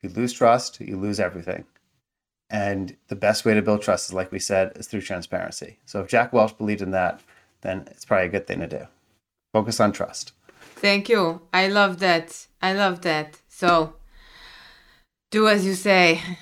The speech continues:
Speaker 2: and say as you do. Amazing. Thank you so much. We have, we have covered a lot of ground. If you care, would you like to tell a few words about the book that just have gotten published so that we can know if we should go?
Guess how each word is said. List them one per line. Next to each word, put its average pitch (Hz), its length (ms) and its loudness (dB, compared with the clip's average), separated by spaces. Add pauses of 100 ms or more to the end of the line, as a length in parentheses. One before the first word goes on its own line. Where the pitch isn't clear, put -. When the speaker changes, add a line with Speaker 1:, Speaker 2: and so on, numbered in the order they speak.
(140)
Speaker 2:
and 170 200 -8
say 185 220 -2
as 170 180 -2
you 175 80 -4
do. 165 360 -2 (340)
Amazing. 226 760 4 (300)
Thank 277 220 4
you 294 100 6
so 247 200 4
much. 240 240 4
We - 120 -2
have, 190 240 -2
we 196 140 -2
have 196 200 0 (160)
covered 233 480 2
a 202 60 2
lot 202 180 0
of 180 120 -6
ground. 185 440 2 (500)
If 269 440 2
you 294 160 4
care, 226 720 4
would 180 400 -6
you 294 100 4
like 233 280 2
to 214 480 0 (120)
tell 214 300 2
a - 140 -6
few 190 260 -8
words 175 380 -4
about 185 400 0
the 160 100 -4
book 190 440 -6
that 190 400 -2
just 165 320 -8
have 160 180 -8
gotten 160 320 -8
published 160 440 -4
so 170 140 -2
that 165 260 -2
we 165 140 -2
can 160 320 -6 (300)
know 190 680 4
if 160 240 -6
we 165 220 2
should 165 340 -4
go? 147 400 -2